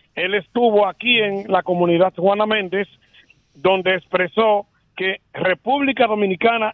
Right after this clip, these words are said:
y Haití, el comercio, deben de haber conversaciones, apostó a la tranquilidad de la parte y defendió la parte pobre. Ciertamente, él está defendiendo la parte vulnerable, porque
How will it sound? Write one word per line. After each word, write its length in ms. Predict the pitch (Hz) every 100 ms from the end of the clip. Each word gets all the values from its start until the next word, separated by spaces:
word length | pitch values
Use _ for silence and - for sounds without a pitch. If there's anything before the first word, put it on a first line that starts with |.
| -
y 160 | 175
Haití, 520 | 170 156 - 226 143 - _ _
el 180 | 175 175
comercio, 560 | 175 170 190 214 185 190
deben 320 | 190 196 196
de 160 | 185 180
haber 300 | 175 196 190
conversaciones, 880 | 180 170 208 196 208 208 190 196 - _ _ _ -
apostó 840 | 180 - 190 - - 240 220 202 - _ _ _
a 140 | 156
la 120 | 175 170
tranquilidad 840 | 175 170 170 175 170 170 202 185 190 165
de 160 | 165 170
la 140 | 160
parte 480 | - 190 196 196 190
y 180 | 185 175
defendió 600 | 185 - 175 165 196 214
la 100 | 202
parte 400 | 196 190 208 220
pobre. 460 | 220 208 185 214 - _ _ _ _ _
Ciertamente, 760 | 185 190 220 220 214 196 208 220 190
él 80 | 196
está 260 | 180 208
defendiendo 600 | 208 190 185 190 214 208 208
la 160 | 170 165
parte 360 | 208 226 233
vulnerable, 640 | 208 214 202 196 202 175 170
porque 500 | 180 - 170 156